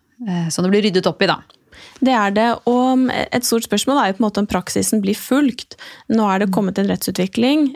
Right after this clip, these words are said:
Speaker 2: eh, det har kommet avklaring om tilbakeføringsplikten og om forsettbegrepet, men blir det fulgt? Det er jo på en måte et, et stort, eh, et stort spørsmål.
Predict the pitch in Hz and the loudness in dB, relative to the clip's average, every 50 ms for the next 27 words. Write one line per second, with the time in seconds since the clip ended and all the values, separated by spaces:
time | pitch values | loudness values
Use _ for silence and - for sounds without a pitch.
0 | - - 208 202 196 196 196 202 202 - 202 185 190 196 208 180 175 - - - | -4 -4 -2 0 0 0 0 -2 0 0 -2 0 0 0 -2 -2 -4 -4 -4 -4
1 | - - - - 170 - 208 214 220 202 190 - - 180 175 175 185 - - 190 | -4 -2 -2 -2 -2 -2 -2 0 0 -2 -2 -2 -4 -2 -2 -2 -4 -4 -4 -4
2 | 180 - - - 226 233 240 240 226 190 196 180 175 180 180 185 190 202 196 - | -4 -4 -4 -2 0 2 2 2 2 0 0 -2 -2 -2 -2 -2 -2 -2 -4 -4
3 | - 190 - - 185 185 185 170 175 - - 240 262 269 269 - - - - - | -4 -6 -6 -4 -4 -2 -2 -2 -2 -2 0 0 0 0 -2 -8 -18 -10 -4 -2
4 | 208 214 190 190 180 180 - 170 190 208 - - 240 247 240 240 - - - - | 0 0 0 -2 -2 -4 -2 -2 -2 -2 0 0 0 0 -2 -4 -6 -10 -4 -2
5 | 220 233 226 208 190 175 175 180 185 - 214 185 185 - 180 - - - - 196 | 0 0 2 2 2 0 0 0 -2 -2 -2 -2 -2 -2 -4 -4 -4 -4 -6 -4
6 | - - - - 180 180 175 175 - _ _ - 190 185 180 180 180 - - 196 | -4 -6 -6 -4 -4 -4 -4 -4 -6 _ _ -4 -2 0 0 0 0 -2 -2 -4
7 | - - - 196 190 180 - - - 185 185 - - 233 247 262 254 | -4 -4 -4 -4 -4 -4 -4 -6 -4 -4 -4 -2 0 0 2 2 0